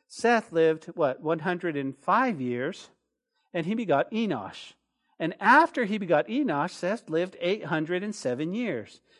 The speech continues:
and had sons and daughters. So all the days of Seth were nine hundred and twelve years. So Seth, at a hundred and five, he begot Enosh. You go, "What does his name mean?"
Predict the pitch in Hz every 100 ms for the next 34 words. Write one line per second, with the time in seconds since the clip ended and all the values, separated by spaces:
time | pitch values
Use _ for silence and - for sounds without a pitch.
0 | _ 196 196 202 - 135 139 175 185 233
1 | 220 127 110 - - 185 180 254 285 220
2 | 202 165 - 214 180 - 160 151 190 185
3 | 180 175 175 185 185 131 123 147 214 160
4 | 104 - _ _ _ - 180 151 - 262
5 | 254 202 185 165 156 147 202 247 247 254
6 | 214 170 156 165 - 202 214 185 139 -
7 | 214 247 175 107 - - _ _ _ 175
8 | 180 190 214 196 240 247 208 156 135 123